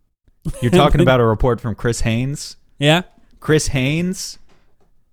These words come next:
Speaker 1: is a, is a good guy. Generally, uh, actually, I do believe his reporting. But about the Suns, how, how many times have we been fooled recently?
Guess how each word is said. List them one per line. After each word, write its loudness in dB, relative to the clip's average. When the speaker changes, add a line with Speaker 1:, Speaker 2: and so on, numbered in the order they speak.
Speaker 1:
is 0
a, 2
is 0
a 0
good -2
guy. 0
Generally, 0
uh, -6
actually, -2
I 0
do 0
believe -4
his -10
reporting. -12
But -6
about -2
the -2
Suns, -6
how, -4
how 0
many 0
times -2
have -4
we -2
been -4
fooled -6
recently? -10